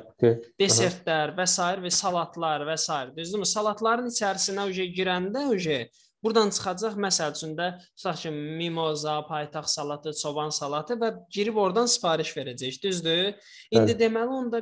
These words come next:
Speaker 2: biz nə yaratmalıyıq? E, bunları menyu adı altında qoymağımız, e, ola, qoymaq olar da, düzdürmü? Menyu adı altında.
Speaker 1: Bəli.
Speaker 2: Onda yazaq menyular,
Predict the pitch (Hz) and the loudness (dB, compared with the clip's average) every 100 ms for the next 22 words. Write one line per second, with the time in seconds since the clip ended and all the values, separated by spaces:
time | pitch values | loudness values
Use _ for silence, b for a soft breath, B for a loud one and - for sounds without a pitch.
0 | 214 269 277 180 151 185 208 208 160 - | -2 0 0 0 0 0 0 0 -4 -6
1 | 123 120 120 - b b 160 160 190 208 | -6 -6 -6 -10 b b -4 -2 0 2
2 | 208 226 233 220 202 214 226 180 180 185 | 2 2 2 4 4 4 2 2 0 -2
3 | 170 175 170 165 165 170 170 170 165 180 | -2 -4 -4 -4 -2 -4 0 0 0 -2
4 | 214 208 - 160 156 156 156 170 175 180 | -2 -2 -6 -6 -2 -2 0 0 0 2
5 | 196 202 190 175 151 156 196 185 185 226 | 2 4 4 2 2 0 -2 -2 2 2
6 | 175 143 147 151 135 127 123 120 - 120 | 2 0 0 0 -2 -4 -6 -8 -10 -12
7 | 117 - 120 110 107 - 190 233 254 208 | -12 4 6 6 4 -4 0 2 4 2
8 | 220 208 185 175 170 160 156 151 147 180 | 2 2 2 4 2 2 2 2 0 -2